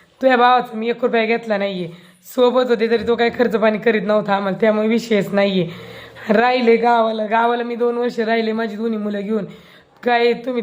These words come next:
तिथं जाऊन विचारत्या मोहनला, कितीचा किराणा मी भरीत होती, कळलं का? त्यामुळे विचार करताना नीट विचार करून बोल. तुझ्यासारख्याच्या थर्ड क्लास लेवलच्या आहे ना माणसाला आम्हाला इंटरेस्ट नाही बोलायला, आणि तुझ्या डोक्याला डोकं लावायला तर आम्ही एवढं येडं नाही, आम्ही इज्जतीची लोक आहे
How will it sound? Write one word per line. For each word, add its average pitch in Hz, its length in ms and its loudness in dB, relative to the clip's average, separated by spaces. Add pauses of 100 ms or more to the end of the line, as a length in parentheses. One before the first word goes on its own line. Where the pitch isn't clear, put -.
तिथं 254 160 -2
जाऊन 226 260 2
विचारत्या 220 680 0 (500)
मोहनला, 226 500 2 (380)
कितीचा 247 340 0
किराणा 240 380 0
मी 220 140 -2
भरीत 233 300 2
होती, 180 200 -8 (1300)
कळलं 240 260 2
का? 175 100 -8 (480)
त्यामुळे 254 320 2
विचार 254 320 0
करताना 240 400 0
नीट 240 220 -2
विचार 233 260 0
करून 233 280 2
बोल. 254 180 4 (420)
तुझ्यासारख्याच्या 220 640 2
थर्ड 233 180 4
क्लास 226 280 2
लेवलच्या 226 440 2
आहे 226 100 2
ना 208 120 2
माणसाला 220 420 0
आम्हाला 214 240 0
इंटरेस्ट 208 400 -6
नाही 202 120 -4
बोलायला, 180 400 0 (520)
आणि 202 200 0
तुझ्या 233 220 4
डोक्याला 220 360 2
डोकं 220 220 2
लावायला 214 300 2
तर 220 40 0
आम्ही 220 300 -2
एवढं 214 180 2
येडं 220 340 0
नाही, 226 120 -2
आम्ही 220 240 -2
इज्जतीची 196 560 -10
लोक 196 260 -4
आहे 190 100 -2